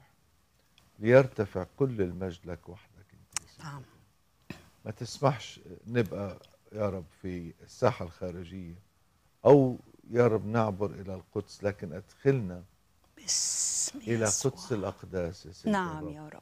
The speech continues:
Speaker 1: في هذه الحلقة.
Speaker 2: نعم.
Speaker 1: أدخلنا إلى عمق الشركة معك،
Speaker 2: مم.
Speaker 1: حتى ننسى أنفسنا في محضرك يا سيد
Speaker 2: يا
Speaker 1: الرب.
Speaker 2: رب.
Speaker 1: وحتى صوتك يكون مسموع للجميع يا سيد. الكل اللي يسمع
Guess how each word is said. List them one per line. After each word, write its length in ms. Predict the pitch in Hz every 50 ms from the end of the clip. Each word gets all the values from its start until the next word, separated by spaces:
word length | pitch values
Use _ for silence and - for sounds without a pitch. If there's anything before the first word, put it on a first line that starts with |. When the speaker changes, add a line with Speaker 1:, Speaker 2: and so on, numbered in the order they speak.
| _ _ -
Speaker 1:
في 100 | 98 98
هذه 260 | 95 92 82 90 85
الحلقة. 420 | 85 98 - - - 92 - - - _ _ - 165
Speaker 2:
نعم. 180 | 160 151 135 135
Speaker 1:
أدخلنا 400 | 165 123 123 123 120 110 104 98 98 - - - - - - - - -
إلى 140 | 101 107 104
عمق 360 | 101 113 127 127 117 - -
الشركة 680 | 95 87 - - - - 90 185 185 160 - - 82 82 82
معك، 280 | 80 - - 311 - 214
Speaker 2:
مم. 540 | 202 185 175 165 165 156 151 139 151 160 156
Speaker 1:
حتى 380 | 151 151 160 - 156 - 101 98 - - - _ _ _ _ - - - -
ننسى 440 | 123 139 151 156 143 - - - 120 90 104
أنفسنا 540 | 101 90 - - 120 107 - - 95 92
في 200 | 85 - - -
محضرك 600 | 95 90 - - - - 82 78 - - - -
يا 60 | - 170 - -
سيد 240 | 165 160 - -
Speaker 2:
يا 720 | - 180 180 185 190 190 196 196 196 196 196 190 190 196 190
Speaker 1:
الرب. 120 | 185 196 202
Speaker 2:
رب. 60 | 196 _ _ _ _ -
Speaker 1:
وحتى 420 | - - - - 131 127 - - 113
صوتك 440 | - - 156 160 - 127 110 - -
يكون 300 | 101 - - 131 127 117
مسموع 600 | 101 92 92 - - - 117 120 120 113 104 95
للجميع 800 | 92 92 92 92 85 76 87 92 92 98 110 113 113 104 90 82
يا 180 | 80 80 80
سيد. 360 | - - - 71 71 73 - - - - - - - - - - - - - _ - - - - - - - - -
الكل 440 | 107 104 - - - 147 131 117 104
اللي 200 | 95 92 101 104
يسمع 500 | 113 123 - - - 98 95 87 85